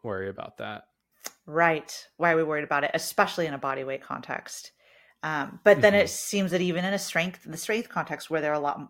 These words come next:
Speaker 2: there's a lot more load involved, it's still not something that, of course, it's all, like you said, about being smart and loading progress. Don't just dive into huge loads on you and then doing that movement,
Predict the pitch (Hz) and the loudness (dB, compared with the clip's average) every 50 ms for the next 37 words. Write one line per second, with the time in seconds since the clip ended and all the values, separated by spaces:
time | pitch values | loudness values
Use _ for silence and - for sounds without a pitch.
0 | - - 165 156 143 139 139 135 135 135 135 139 165 196 202 202 196 180 170 160 | -10 -8 -8 -8 -6 -6 -8 -8 -6 -6 -4 -2 0 0 0 0 -2 -2 0 0
1 | 139 135 - - - 165 - - - - - 180 165 156 135 135 131 - - 139 | 0 0 0 -2 -4 -4 -4 -6 -8 -4 0 2 2 4 2 0 -2 -2 -4 -4
2 | 135 - - - - - - - - - - - - - _ - - - - - | -4 -4 -6 -10 -12 -12 -12 -10 -8 -6 -6 -6 -6 -10 _ -20 -20 -2 2 2
3 | 285 - - 349 330 330 330 233 - 226 202 185 175 165 160 - 156 - - - | 2 6 8 8 8 8 6 2 2 4 4 6 4 2 0 -2 -8 -10 -10 -12
4 | 127 123 - 147 151 - 165 165 160 - - - 123 120 123 - - 147 151 151 | -6 -2 -2 -2 -2 -2 -6 -8 -8 -10 -8 -6 -4 -4 -4 -6 -8 -10 -6 -4
5 | 151 147 143 143 135 - - 147 - 131 127 - - - - 165 170 165 - 202 | -4 -4 -4 -6 -10 -12 -10 -8 -8 -8 -8 -10 -12 -8 -4 -4 -4 -2 -4 -6
6 | - - - 185 151 151 151 143 139 147 147 147 - - 143 135 135 135 131 - | -6 -4 0 2 2 2 2 0 0 -2 -4 -6 -6 -6 -4 -4 -2 -4 -6 -8
7 | _ _ _ _ _ - - - 339 302 311 294 277 220 226 233 196 220 233 247 | _ _ _ _ _ -14 -8 -4 -2 0 0 0 -2 -2 -4 -4 0 4 4 4
8 | 277 254 - 202 175 160 160 160 156 151 151 151 147 143 135 135 131 117 - - | 4 4 4 2 2 0 -2 -6 -8 -8 -8 -6 -6 -6 -6 -8 -10 -14 -12 -10
9 | 143 131 135 131 131 127 - - - 135 - - 120 101 | -10 -10 -10 -10 -12 -12 -12 -12 -12 -14 -12 -12 -14 -14